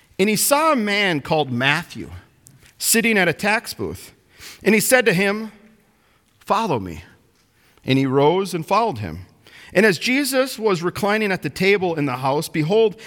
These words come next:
many tax collectors and sinners came and were, and were reclining with Jesus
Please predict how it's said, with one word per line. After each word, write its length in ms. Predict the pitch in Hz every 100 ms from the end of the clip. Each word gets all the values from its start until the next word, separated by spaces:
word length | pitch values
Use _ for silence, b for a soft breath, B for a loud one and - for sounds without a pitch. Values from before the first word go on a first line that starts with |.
| B
many 320 | 147 196 269 220
tax 400 | 214 208 220 -
collectors 560 | - 147 127 147 139
and 100 | 139
sinners 460 | - 202 170 127 -
came 640 | - 220 247 123 101 123 B B B -
and 160 | 165
were, 380 | 165 135 147 139 - -
and 240 | 147 147 147
were 140 | 151
reclining 800 | 135 135 - 190 202 247 254 226
with 220 | 190 196
Jesus 800 | - 180 185 143 117 113 - -